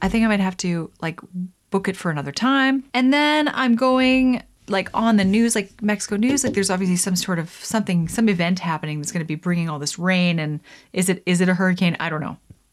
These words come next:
I go check on my other, like, satellite app to see if there's anything going on.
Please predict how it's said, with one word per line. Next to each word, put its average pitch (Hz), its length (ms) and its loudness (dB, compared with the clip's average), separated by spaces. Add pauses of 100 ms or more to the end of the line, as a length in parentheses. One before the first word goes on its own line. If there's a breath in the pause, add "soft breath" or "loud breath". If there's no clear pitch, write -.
(200)
I 247 60 0
go 269 120 0
check 269 220 0
on 247 60 2
my 214 160 2 (140)
other, 233 300 0
like, 180 380 -2
satellite 233 520 0
app 151 160 -4
to 175 60 -6
see 185 180 0
if 180 60 0
there's 170 140 -2
anything 156 520 -2
going 147 260 -4
on. 175 300 -2